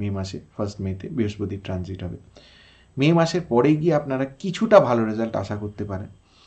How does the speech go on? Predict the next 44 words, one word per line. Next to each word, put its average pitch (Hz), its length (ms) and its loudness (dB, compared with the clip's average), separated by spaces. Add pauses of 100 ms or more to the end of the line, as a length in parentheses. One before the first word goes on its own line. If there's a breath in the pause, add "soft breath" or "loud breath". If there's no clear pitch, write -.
(420 loud breath)
তবে 147 220 8
হ্যাঁ, 120 240 -4 (440 soft breath)
এই 95 360 -4 (240)
জুন, 165 400 4 (360)
জুন 151 280 2
থেকে 165 240 -4
অক্টোবর 139 440 0
মাসের 135 280 -4
মধ্যে 117 300 -2
একটু 117 180 -8
সতর্ক 110 420 -6
থাকবেন, 127 320 -6
কারণ 110 180 -8
ওই 95 120 -2
সময়, 104 380 -6 (240)
এ, 98 160 -6
শনিদেব 98 500 -4
বকরি 98 280 -4
চলবে 90 360 -6 (500 soft breath)
এবং 101 360 -4 (460)
হতে 127 240 0
পারে 110 200 2
এই 110 100 0
সময় 120 220 -6
আপনারা 101 420 -4
কোনো 104 240 -4
মামলা 101 380 0
মোকদ্দমায় 104 500 -2
জড়িয়ে 87 280 -2
পড়তে 90 280 -10
পারেন। 87 240 -4
বিশেষ 123 260 -4
করে 120 180 -2
মীন 101 220 -4
রাশির 104 240 -6
ক্ষেত্রে 101 260 -8
বলছি, 104 220 -8
কোনো 110 180 -8
মামলা 104 340 -6
মোকদ্দমায় 104 500 -6
জড়িয়ে 95 260 -4
পড়তে 98 260 -8
পারেন 98 320 -6
বা 95 220 -2